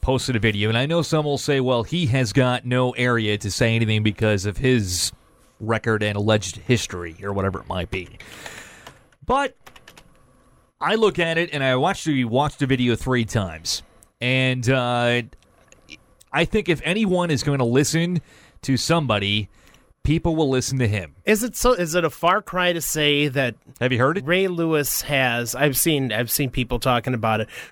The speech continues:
Speaker 2: Ray Lewis has more credibility than the mayor of Baltimore right now.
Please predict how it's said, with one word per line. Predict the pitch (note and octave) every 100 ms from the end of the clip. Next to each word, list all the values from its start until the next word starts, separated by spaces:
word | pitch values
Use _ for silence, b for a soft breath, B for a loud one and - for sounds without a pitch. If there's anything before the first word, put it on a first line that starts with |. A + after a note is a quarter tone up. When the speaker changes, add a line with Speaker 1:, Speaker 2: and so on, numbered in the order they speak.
| -
Speaker 2:
Ray | G3+
Lewis | A3 A#3 G#3+
has | F#3+ D#3
more | F3+
credibility | F3 F3+ E3+ D#3+ E3+ E3
than | D#3+ C#3+
the | B2+
mayor | B2+ E3 D3+ A2+ - _
of | C#3
Baltimore | C3+ C3+ C3+ C#3 A#2+
right | A2 A2
now. | A2 G#2 A2